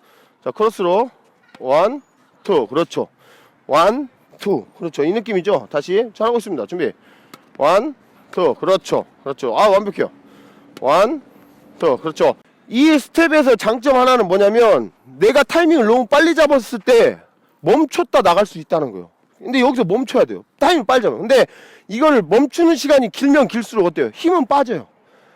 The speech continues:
탄성이 죽어버리는 거예요. 이걸 느끼면 스플 앞으로 전진하는 힘과 무게중심 완, 그리고 로딩하는 힘, 힘을 모았다? 그냥 풀어주면서 때리는 건데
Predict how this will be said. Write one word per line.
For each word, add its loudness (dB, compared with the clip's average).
탄성이 2
죽어버리는 -2
거예요. -14
이걸 0
느끼면 0
스플 -2
앞으로 0
전진하는 2
힘과 4
무게중심 -2
완, 4
그리고 2
로딩하는 2
힘, 0
힘을 0
모았다? 2
그냥 2
풀어주면서 -2
때리는 0
건데 2